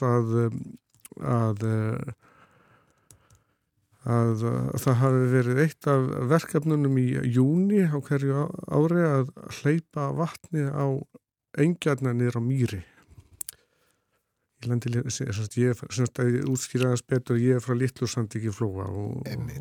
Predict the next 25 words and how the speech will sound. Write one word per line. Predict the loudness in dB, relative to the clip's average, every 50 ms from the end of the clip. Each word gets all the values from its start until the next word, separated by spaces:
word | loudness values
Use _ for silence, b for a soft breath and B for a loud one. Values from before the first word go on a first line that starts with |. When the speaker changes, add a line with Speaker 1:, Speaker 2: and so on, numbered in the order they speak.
| -8
Speaker 2:
já. | -8 -8 -10
Speaker 1:
og | -10 -6
þar | -4 -2 -2 -2 -2 -4
ólst | -6 -6 -6 -6
ég | -4 -2 -2 -2
upp | -4 -6 _ -8 -6
og, | -6 -6 -6 -8 -12 b b b b b b b b b b b b b b b b b b b b b b b b 0
en | 2 4
þetta | 4 4 4 2 0 0
sagði | 2 2 2 4 4 4
Halldór | 4 2 2 2 0 0
mér, | 0 0 0 2
þannig | 0 2 2 2 2 2
að | 2 2
hann | 4 4 4 4 4
hefur, | 2 2 2 4 2 2 2
eh, | 0 -6 -12 -14 -12 -10 -8 -6 -6 -6 -4 -2 0
þess, | 0 0 0 -4 -8 -6 -6 -4 -2 0 2
Halldór | 2 2 0 0 -2 0 4
Blöndal, | 4 4 4 4 2 0 2 2 2
hann | 2 2 2 2
hefur | 2 2 2 2 2 0 0 -2 -10 -6 -2 0
tekið | 0 0 0 0 -2 0 2
þátt | 2 2 0 -2 -6 -6 -2 0
í | 0